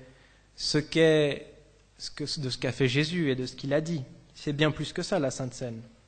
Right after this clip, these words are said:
C'est quelque chose qui est thérapeutique. C'est un médicament.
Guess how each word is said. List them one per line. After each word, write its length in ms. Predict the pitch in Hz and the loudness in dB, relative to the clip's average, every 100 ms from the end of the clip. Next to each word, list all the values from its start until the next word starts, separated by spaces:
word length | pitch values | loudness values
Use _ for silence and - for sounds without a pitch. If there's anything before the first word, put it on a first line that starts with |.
| _ _ _ _ _ _ - - - _ - _ _ _ _ - | _ _ _ _ _ _ -20 -20 -20 _ -20 _ _ _ _ -20
C'est 220 | - 151 | -12 -4
quelque 260 | 151 139 139 | -2 -2 -2
chose 520 | - 185 185 151 127 - - - _ _ | 2 4 4 2 -4 -16 -20 -20 _ _
qui 220 | - 151 139 | -12 0 2
est 360 | 135 127 - | 2 -2 -6
thérapeutique. 760 | - 156 160 175 - 185 - - - _ _ _ _ | -2 0 0 -4 -6 -8 -10 -18 -20 _ _ _ _
C'est 140 | - | -10
un 40 | 131 | -4
médicament. 580 | 135 135 143 165 185 | -2 -4 -2 -2 0